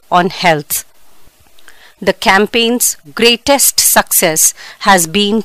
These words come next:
to ban the manufacture, storage, distribution, and sale of gutka, a form of chewing tobacco commonly consumed in India. The opportunity to advocate for the gutka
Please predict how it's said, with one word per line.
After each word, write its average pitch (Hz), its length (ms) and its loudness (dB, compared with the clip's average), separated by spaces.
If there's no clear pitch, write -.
to 202 80 0
ban 185 460 4
the 180 120 -2
manufacture, 175 920 0
storage, 208 760 0
distribution, 185 880 0
and 202 180 4
sale 220 380 2
of 175 220 0
gutka, 165 540 0
a 196 80 -4
form 220 400 4
of 208 240 2
chewing 262 400 0
tobacco 196 480 0
commonly 202 540 2
consumed 175 720 0
in 202 180 0
India. 156 520 0
The 190 140 0
opportunity 247 1040 0
to 233 160 -2
advocate 220 760 0
for 208 120 2
the 165 100 -4
gutka 202 360 0